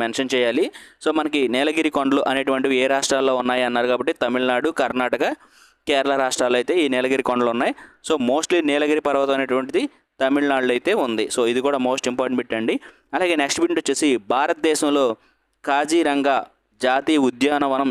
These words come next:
ఎక్కడ ఉంది అన్నారండి. So, కజిరంగా అంటారు. So, మనకి ఈ కజిరంగా ఉద్యానవనం అనేటువంటిది అస్సాం రాష్ట్రంలో అయితే ఉందండి. ఇది కూడా most important bit, చాలా రైల్వే ఎగ్జామ్స్‌లో అడిగినటువంటి బిట్ అండి. భారతదేశంలో కజిరంగా ఉద్యానవనం అనేటు-, ఉద్యానవనం అనేటువంటిది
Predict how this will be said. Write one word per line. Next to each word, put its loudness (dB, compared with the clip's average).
ఎక్కడ -2
ఉంది 0
అన్నారండి. 0
So, 0
కజిరంగా 0
అంటారు. -2
So, -2
మనకి 0
ఈ 0
కజిరంగా 0
ఉద్యానవనం 0
అనేటువంటిది 0
అస్సాం 0
రాష్ట్రంలో 0
అయితే 0
ఉందండి. 0
ఇది 0
కూడా 0
most -2
important -2
bit, -4
చాలా 2
రైల్వే 2
ఎగ్జామ్స్‌లో -2
అడిగినటువంటి -4
బిట్ -4
అండి. -2
భారతదేశంలో 0
కజిరంగా 0
ఉద్యానవనం -2
అనేటు-, 0
ఉద్యానవనం -2
అనేటువంటిది 0